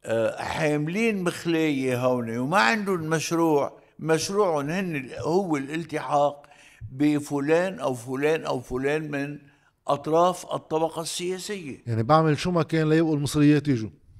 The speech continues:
Speaker 1: يجوا المصريات، بيجي المصريات لفلان بيطلع له دكة هالقد بيوزع منها على فلان وفلان من هالأحزاب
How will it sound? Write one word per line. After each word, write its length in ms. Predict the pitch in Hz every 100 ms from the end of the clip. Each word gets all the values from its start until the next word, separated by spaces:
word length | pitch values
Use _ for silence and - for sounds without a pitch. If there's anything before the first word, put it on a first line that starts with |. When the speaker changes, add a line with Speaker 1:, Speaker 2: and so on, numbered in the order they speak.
| - - - - -
Speaker 1:
يجوا 460 | 165 226 190 190
المصريات، 840 | 170 165 - 156 151 147 151 143 135
بيجي 340 | 131 147 151
المصريات 840 | 151 147 139 151 143 147 147 135 123
لفلان 500 | 120 143 147 151 143
بيطلع 460 | 127 135 160 143
له 360 | 135 120 107 - _ - - -
دكة 600 | - 127 156 151 147 135
هالقد 460 | 127 127 156 147 113
بيوزع 560 | 127 131 143 131 139 131
منها 520 | 143 147 127 104 - _ _ _ _ _ -
على 300 | 123 127 123
فلان 460 | - 147 151 143
وفلان 500 | 120 117 139 143 139
من 120 | 127
هالأحزاب 840 | 120 123 127 120 123 139 143 131